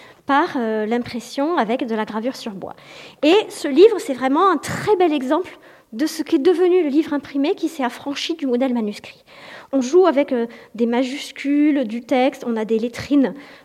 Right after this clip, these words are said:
euh, décorées en bois gravé, on a la représentation de tous les poissons, hein, sous forme d'une gravure sur bois. Et on va jouer un petit peu,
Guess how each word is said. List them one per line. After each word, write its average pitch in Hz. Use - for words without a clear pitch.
euh, 202
décorées 247
en 247
bois 240
gravé, 311
on 269
a 311
la 403
représentation 277
de 415
tous 381
les 349
poissons, 320
hein, 240
sous -
forme 294
d'une 277
gravure 262
sur -
bois. 226
Et 339
on 359
va 311
jouer 320
un 339
petit 311
peu, 320